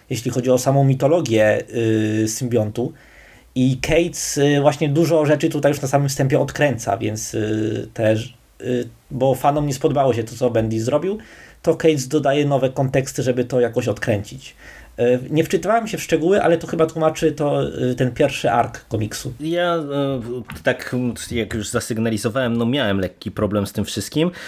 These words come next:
Speaker 2: ale to myślę, że nie ma co się nad tym rozwodzić, bo ja o-, ogólnie się zgadzam z tym, co mówicie, że, y,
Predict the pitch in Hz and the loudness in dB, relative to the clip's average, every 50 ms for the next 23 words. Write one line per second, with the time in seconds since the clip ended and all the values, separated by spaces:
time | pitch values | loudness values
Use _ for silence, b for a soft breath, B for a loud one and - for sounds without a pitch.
0 | B B B B 180 202 190 190 175 170 156 - 156 139 143 147 151 147 143 147 | B B B B -2 -2 0 0 0 0 0 0 0 0 2 2 2 0 0 0
1 | - 139 123 - 135 131 131 127 - - 139 127 123 127 113 101 107 131 135 139 | -2 -2 -2 0 0 0 -2 -2 -2 -2 0 2 2 2 0 0 0 -2 0 0
2 | 131 120 107 120 123 127 127 127 131 - - 123 117 120 135 123 113 143 147 147 | -2 -2 0 0 0 2 2 0 0 -2 -4 -6 -6 -4 -4 -2 0 0 0 2
3 | 147 135 - - 127 110 110 135 131 123 131 120 117 - - - 131 123 117 - | 0 0 0 -2 -4 -4 -2 -2 -2 0 0 -2 -2 -2 -2 -2 -2 -2 0 0
4 | - 120 117 117 117 110 110 113 101 - - 92 87 98 101 101 104 101 98 - | 0 0 0 2 0 0 0 -2 -2 -4 -6 -6 -4 -2 0 0 0 0 -2 -6
5 | _ _ - | _ _ -8